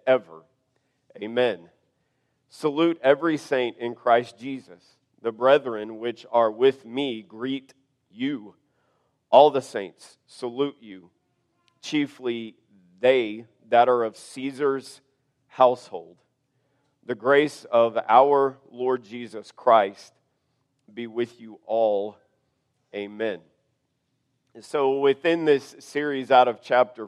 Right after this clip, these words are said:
four, we have in the conclusion of Paul's letter to the Philippians, uh,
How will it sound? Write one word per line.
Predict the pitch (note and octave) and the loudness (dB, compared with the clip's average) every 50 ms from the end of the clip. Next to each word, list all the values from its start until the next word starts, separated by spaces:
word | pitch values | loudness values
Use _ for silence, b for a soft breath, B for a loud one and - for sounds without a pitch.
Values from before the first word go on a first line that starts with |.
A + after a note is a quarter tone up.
| _ _ _ | _ _ _
four, | C3+ C3+ A#2+ A#2 A2 G#2+ A2 A2+ A2+ _ _ _ _ _ _ _ _ _ _ _ _ - | -10 -8 -4 -4 -4 -4 -4 -8 -10 _ _ _ _ _ _ _ _ _ _ _ _ -8
we | - B2+ | -4 0
have | B2+ B2+ B2+ B2+ C3 B2+ A#2 | 2 4 6 6 6 6 4
in | C3 B2+ | 0 -6
the | B2 A#2+ | -6 -10
conclusion | - - C3 B2 A2+ _ - - D#3 D#3 D3+ D3+ C#3 A#2+ C3 B2+ B2+ B2 B2 | -10 -10 -12 -12 -12 _ -18 -12 -8 -6 -6 -6 -6 -4 -6 -6 -4 -4 -6
of | A#2 - - A2+ G#2+ - _ | -8 -4 -4 -6 -6 -6 _
Paul's | _ - B2+ B2 B2 A2+ G2 | _ 2 2 2 2 0 -4
letter | A2+ A#2 A#2+ A#2 A#2 | -6 -4 -4 -4 -4
to | A2+ - - | -8 -12 -14
the | A2 A2 | -14 -14
Philippians, | G#2 _ - A2+ A2 A#2+ A2+ - A2+ A2+ A2 G#2+ A2 A2+ A2+ G2+ A#2+ | -14 _ -14 -10 -8 -8 -8 -8 -10 -10 -8 -8 -10 -12 -14 -12 -8
uh, | B2 G#2 F#2+ | -6 -6 -8